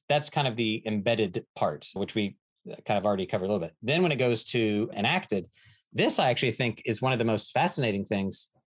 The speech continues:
that in some ways works very well with my kind of, I come from a theological tradition that aligns more with kind of critical the-, or not, well, critical theory, but continental philosophy than the analytic side of things. And, and that would suggest that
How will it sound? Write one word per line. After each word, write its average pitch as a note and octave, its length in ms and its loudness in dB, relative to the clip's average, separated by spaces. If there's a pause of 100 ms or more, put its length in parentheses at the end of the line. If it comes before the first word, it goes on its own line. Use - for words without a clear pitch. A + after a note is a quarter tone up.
(560)
that C#3 140 2
in C#3 80 2
some A3 260 2
ways G#3+ 200 4
works D#3+ 320 0
very C#3+ 240 2
well C3 200 4
with C3+ 160 0
my A#2+ 260 2
kind A2+ 300 -2
of, G#2 140 0 (180)
I A#2 80 2
come D3 180 0
from C3 140 2
a A#2 40 2
theological B2+ 460 2
tradition A#2+ 440 0
that A2 100 0
aligns A2 380 0
more A2+ 180 2
with G2 160 -6 (100)
kind F#2+ 120 -2
of E2+ 120 -12
critical A#2+ 460 2
the-, C3 160 -2
or A2+ 80 4
not, A2 200 -2
well, D3+ 160 2
critical C#3+ 300 2
theory, C3 200 2
but A2 300 0
continental A#2+ 360 0
philosophy A#2+ 500 0
than G2+ 460 0
the G#2 120 0
analytic A2 440 0 (160)
side B2+ 260 2
of A#2 60 0
things. C3 360 0 (560)
And, B2+ 420 0 (420)
and A#2+ 180 0
that F3+ 120 2
would F#3+ 120 2
suggest B2 600 0
that A2+ 440 0